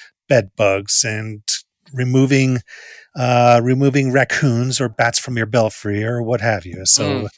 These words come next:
Speaker 1: the company has grown, uh, over the years to include all that.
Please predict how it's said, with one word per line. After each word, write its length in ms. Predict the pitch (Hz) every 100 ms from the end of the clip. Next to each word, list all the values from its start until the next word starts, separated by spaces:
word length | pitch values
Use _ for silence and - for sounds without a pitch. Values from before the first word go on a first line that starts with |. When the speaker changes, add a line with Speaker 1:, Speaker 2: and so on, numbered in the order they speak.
| - - -
Speaker 1:
the 100 | 113
company 260 | - 127 120
has 100 | 107
grown, 540 | - 120 120 113 107 95
uh, 500 | 104 101 98 98 95 -
over 160 | 107 104
the 100 | 101
years 300 | 95 98 -
to 120 | 104
include 360 | 95 - 92
all 160 | 87 87
that. 300 | - - -